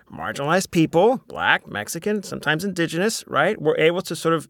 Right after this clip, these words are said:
find themselves and struggle for equality through the realm of sports. And that's what the book wound up being about, the ways in which, you know, marginalized athletes came together with far-sighted sports entrepreneurs,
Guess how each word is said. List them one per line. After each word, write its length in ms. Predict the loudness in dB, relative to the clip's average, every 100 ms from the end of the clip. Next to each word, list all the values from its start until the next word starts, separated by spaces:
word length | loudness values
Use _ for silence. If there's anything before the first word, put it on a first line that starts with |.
| -8
find 320 | 4 4 6
themselves 580 | 4 4 4 4 0 -6
and 160 | -6
struggle 380 | -2 0 0 -2
for 120 | -2
equality 460 | -4 0 2 2 0
through 200 | -2 0
the 80 | 2
realm 180 | 2 0
of 80 |
sports. 400 | -6 -12 -12 -14 -20 -20 -20 -20 -20 -20 -18 -2
And 140 | 2 4
that's 300 | 4 2 0
what 320 | 2 2 0
the 60 | 2
book 260 | 2 2
wound 180 | 2 2
up 120 | 2
being 180 | 0 -2
about, 320 | 0 0 0
the 160 | -2 -2
ways 320 | 2 2 2
in 160 | -2 2
which, 340 | 2 2 -8 -6
you 100 | -4
know, 80 | -2
marginalized 680 | 4 4 4 0 0 2
athletes 480 | 2 2 2 -4 -8
came 240 | -6 -4 -4
together 420 | 0 2 2 0
with 300 | 2 2 2
far-sighted 1160 | -6 -6 2 6 6 2 0 2 2 0 -6
sports 480 | -14 -14 -4 -4 -2
entrepreneurs, 800 | -4 -4 -4 0 4 4 2 -4